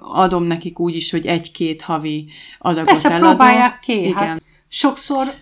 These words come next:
Speaker 2: bizalmatlanok az emberek, és ezt meg is lehet érteni.
Speaker 1: Igen. Na de például, hogyha a magnézium árát megnézzük, most a havi adag négyezer-kétszáz forint körül van nagyjából, hogy mondtad, hogy jóval a bolti ár alatt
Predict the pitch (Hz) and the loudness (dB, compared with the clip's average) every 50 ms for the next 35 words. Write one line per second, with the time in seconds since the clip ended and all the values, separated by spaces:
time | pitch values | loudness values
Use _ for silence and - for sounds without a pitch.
0 | _ _ - _ 220 247 247 - 220 202 208 196 190 196 208 196 196 190 - 202 | _ _ -12 _ -2 -2 0 2 0 0 2 0 -2 -2 -4 -6 -6 -6 -6 -4
1 | 190 208 202 196 196 196 - - 151 - 170 - - 208 190 196 180 - - 175 | -4 -2 0 0 -2 -2 -2 -4 -2 -2 -2 -2 -2 -2 -4 -4 -6 -8 -8 -8
2 | 170 170 170 - 160 156 151 - - - 180 160 160 160 160 165 - - - - | -8 -10 -8 -8 -10 -10 -10 -12 -4 -2 -2 -2 -2 -4 -10 -14 -16 -18 -20 -20
3 | - - 196 196 175 190 185 - - 254 233 202 185 170 165 165 165 165 165 - | -6 -2 -2 0 0 -2 -2 0 2 2 2 2 0 -2 -4 -4 -6 -8 -8 -8
4 | 175 165 170 185 202 208 208 190 175 170 170 170 165 165 170 170 170 160 156 151 | -8 -6 -2 -2 -2 -2 -2 -4 -6 -6 -6 -8 -6 -4 -4 -4 -4 -4 -6 -8
5 | 151 - - 175 170 170 170 165 156 156 151 151 160 156 - 165 165 165 156 - | -8 -8 -6 -6 -6 -6 -6 -6 -6 -8 -8 -10 -10 -8 -6 -6 -6 -6 -6 -8
6 | - - - 165 151 160 196 185 175 175 175 175 170 165 156 151 147 151 - _ | -10 -8 -8 -8 -4 -4 -4 -4 -4 -6 -6 -4 -4 -4 -6 -6 -8 -10 -16 _
7 | _ _ _ _ - 180 180 175 175 170 156 165 156 151 156 - 165 156 156 _ | _ _ _ _ -4 -2 -2 -2 -2 -4 -6 -6 -8 -10 -8 -8 -10 -10 -8 _
8 | - 160 156 - - 160 160 - - - 165 165 165 160 151 - - - 165 165 | -10 -10 -8 -8 -10 -10 -10 -12 -10 -10 -10 -8 -8 -10 -12 -12 -10 -10 -8 -8
9 | 160 156 151 151 151 151 147 147 151 151 151 147 143 - 151 147 147 147 147 156 | -8 -8 -8 -8 -8 -8 -8 -8 -8 -8 -8 -8 -8 -8 -8 -8 -8 -8 -10 -12
10 | 156 160 185 214 220 - _ _ _ _ _ _ _ _ _ 175 170 170 175 170 | -10 -8 -8 -8 -8 -10 _ _ _ _ _ _ _ _ _ -6 -4 -4 -4 -6
11 | 170 - _ _ _ _ _ _ _ _ _ _ _ _ 202 208 220 - 202 175 | -8 -12 _ _ _ _ _ _ _ _ _ _ _ _ 0 0 0 0 -2 -6
12 | - 185 165 170 185 190 185 170 165 160 160 156 151 147 170 165 156 151 - 165 | -4 -6 -6 -2 -2 -2 -2 -2 -4 -4 -4 -4 -4 -2 -2 -2 -2 -4 -6 -6
13 | 151 151 147 147 143 147 151 147 139 139 139 - - | -2 0 0 2 2 0 0 -2 -4 -6 -10 -12 -16